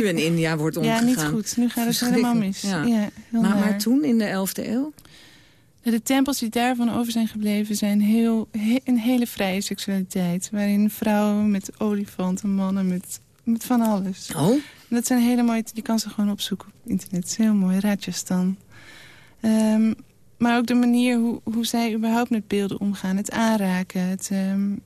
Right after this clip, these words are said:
Speaker 1: het, het, het is geen verbeelding van de goden, maar het zijn de goden. En dat
Speaker 2: Mhm.
Speaker 1: herken ik heel erg in mijn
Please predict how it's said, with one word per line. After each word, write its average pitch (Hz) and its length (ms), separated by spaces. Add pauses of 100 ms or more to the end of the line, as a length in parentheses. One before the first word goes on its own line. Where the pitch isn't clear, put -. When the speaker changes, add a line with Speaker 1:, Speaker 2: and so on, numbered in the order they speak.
Speaker 1:
het, 220 280
het, - 320 (760)
het - 140
is 240 120
geen 247 220
verbeelding 233 640
van 202 180
de 196 100
goden, 202 480
maar 214 120
het 208 160
zijn 226 380
de 190 100
goden. 180 560
En 175 140
dat 165 120
Speaker 2:
Mhm. 196 80
Speaker 1:
herken 240 320
ik 233 100
heel 233 240
erg 220 220
in 220 160
mijn 233 320